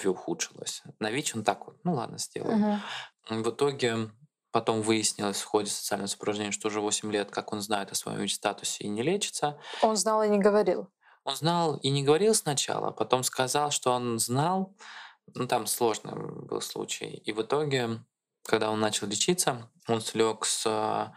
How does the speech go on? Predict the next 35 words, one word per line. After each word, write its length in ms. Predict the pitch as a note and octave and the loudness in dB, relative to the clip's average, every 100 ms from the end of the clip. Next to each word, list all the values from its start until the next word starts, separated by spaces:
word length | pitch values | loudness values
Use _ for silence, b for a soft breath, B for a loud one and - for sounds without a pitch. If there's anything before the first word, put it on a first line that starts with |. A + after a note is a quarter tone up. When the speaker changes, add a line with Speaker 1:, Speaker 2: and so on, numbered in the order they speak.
| - | 0
Speaker 1:
туберкулезом. 800 | A2+ A2 G#2+ A2+ A2+ D#3 D3 A2+ | 2 4 4 2 4 4 2 -2
Это 140 | G2+ | 0
был 160 | G#2 G#2 | 0 -2
туберкулез 560 | G#2 G#2 - G2+ G2+ | -4 -6 -2 -2 -2
простаты. 760 | - - - G#2+ C3 - A2+ - _ | -4 -4 -2 -2 -2 -2 -6 -8 _
И 460 | - G#2 G#2 G#2 G#2 | -4 -2 0 0 -2
мы 240 | G#2 A2+ | 0 0
вместе 340 | A2 G#2+ A2 G#2 | 0 -2 0 -2
с 100 | - | -2
его 140 | G#2+ | -2
лечащим 540 | G#2+ G#2+ - - G#2 G2+ | 2 0 0 -2 0 2
врачом 640 | G#2 - - A2 G#2+ - - | 0 0 0 0 -2 -10 -2
переживали 960 | A#2 A2 G#2 G#2 G#2 C3+ D3 B2+ A2+ - | 2 2 0 2 2 4 2 0 -2 0
о 100 | G#2 | 0
нем. 460 | G#2 G#2 G2+ G2+ - | 2 0 0 -4 -4
Порой 280 | G#2+ G#2 G#2 | -2 0 0
он 100 | G#2 | -2
там 160 | G#2 G2+ | -6 -4
писал, 480 | G#2+ - G#2+ G#2 | -2 0 0 0
собирался 600 | G2+ - G#2+ G#2 G#2 - | 0 0 2 2 0 -2
умирать. 520 | G#2+ G2+ G#2 D#3+ G3 - - | 0 2 2 2 -2 -6 0
Ну, 140 | C3 | 2
то 100 | - | 4
есть 180 | A2 - | 2 2
это 100 | - | 0
было 160 | A2 A#2 | 4 4
непросто 500 | A2+ A2+ F#2 - - | 4 2 2 2 -8
в 60 | - | -8
каком-то 380 | - G2 G2 | -6 -6 -6
смысле. 460 | - - - - - | -8 -10 -12 -12 -6
Ну, 120 | C#3 | -4
как 220 | C#3 - - | -4 -6 -10
в 20 | |
каком-то, 440 | - - G2 - | -12 -6 -6 -8
в 80 | - | -20